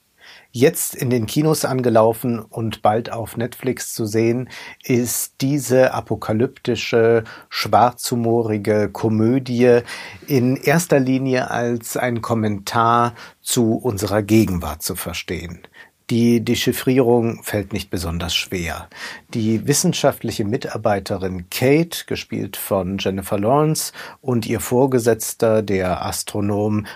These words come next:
Randall Mindy, gespielt von Leonardo DiCaprio, entdecken zufällig, dass ein großer Komet auf die Erde zu rast und dort in rund sechs Monaten aufprallen wird. Von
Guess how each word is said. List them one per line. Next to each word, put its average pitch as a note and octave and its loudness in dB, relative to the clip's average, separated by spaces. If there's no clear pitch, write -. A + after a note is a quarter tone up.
Randall G#2+ 0
Mindy, B2 2
gespielt G2+ -6
von G#2 -4
Leonardo G2 -4
DiCaprio, A#2 2
entdecken C#3+ 0
zufällig, C#3 0
dass C#3+ 2
ein C3+ 0
großer D3+ 0
Komet C3+ 4
auf A#2 0
die B2 -4
Erde B2 0
zu A2 -6
rast G#2+ -2
und A#2+ -6
dort A#2 0
in A#2 -4
rund A2+ -2
sechs A2+ -4
Monaten A2+ -4
aufprallen F#2 -2
wird. E2 -10
Von A2 0